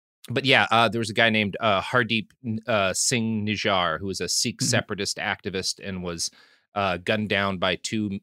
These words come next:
Speaker 1: masked men in British Columbia.
Speaker 2: Jesus
Speaker 1: Um,
Speaker 2: Christ.
Speaker 1: India denies that this was at their behest. But yeah, like, this is, and, and this is, by the way,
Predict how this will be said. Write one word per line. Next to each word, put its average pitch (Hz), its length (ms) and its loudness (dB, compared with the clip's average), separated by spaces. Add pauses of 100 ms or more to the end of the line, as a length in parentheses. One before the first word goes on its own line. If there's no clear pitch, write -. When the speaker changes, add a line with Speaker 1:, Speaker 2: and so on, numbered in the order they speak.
Speaker 1:
masked 98 400 -2
men 87 220 -4
in 85 140 -8
British 78 320 -6
Columbia. 71 520 -12 (380)
Speaker 2:
Jesus 110 340 -2
Speaker 1:
Um, 85 120 -2
Speaker 2:
Christ. 101 220 -6
Speaker 1:
India 110 260 0
denies 104 580 0
that 101 180 -6
this - 180 -4
was 98 220 -6
at 101 220 -6
their 101 160 0
behest. 104 400 -2
But 123 100 -6
yeah, 156 220 4
like, 98 240 -2
this - 180 -2
is, 117 140 -4
and, 160 160 -2
and 180 160 0
this 220 160 0
is, 175 100 0
by 175 220 2
the 120 100 -2
way, 120 260 2